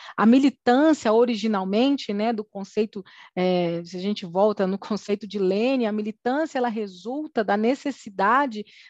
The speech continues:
do proletariado, é, que não tinha o poder econômico, mostrar-se forte por meio da unidade. E isso pra retirar do poder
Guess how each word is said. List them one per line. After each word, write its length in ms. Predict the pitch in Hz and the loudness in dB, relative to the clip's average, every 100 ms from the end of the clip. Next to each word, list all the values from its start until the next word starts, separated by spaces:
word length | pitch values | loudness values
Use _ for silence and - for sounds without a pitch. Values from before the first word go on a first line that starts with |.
| - | -12
do 160 | 240 | -10
proletariado, 1300 | 226 247 269 277 277 262 254 214 214 226 220 285 349 _ _ - | -6 0 2 2 2 0 2 4 4 4 2 -4 -8 _ _ -4
é, 600 | 214 214 208 208 196 190 | 0 2 2 2 2 -2
que 140 | - 247 | -4 -2
não 220 | 254 320 | -2 -4
tinha 320 | - 277 277 | -8 -6 -4
o 80 | 240 | -4
poder 320 | 233 208 208 | -6 -4 -4
econômico, 920 | 208 220 196 180 185 214 285 - 349 349 _ _ _ _ _ _ - | -4 -10 -14 -10 -6 -2 -2 -4 -8 -8 _ _ _ _ _ _ -10
mostrar-se 760 | 226 240 277 - 240 285 - - | -2 0 0 0 2 2 0 -14
forte 420 | _ 240 277 - | _ -2 0 -4
por 160 | - 285 | -8 -6
meio 220 | 277 285 | -4 -4
da 80 | 302 | -6
unidade. 640 | 339 349 208 180 175 - _ _ - | -4 0 0 -2 -8 -18 _ _ -10
E 280 | 214 208 269 | -6 -4 -4
isso 240 | 269 277 | -6 -10
pra 400 | - 233 247 330 285 | -2 0 0 0 -2
retirar 800 | 202 339 - 277 226 226 277 285 | -2 -2 -4 -4 0 2 2 0
do 120 | 226 | -8
poder 540 | - 202 180 208 226 | -12 -12 -2 -2 -2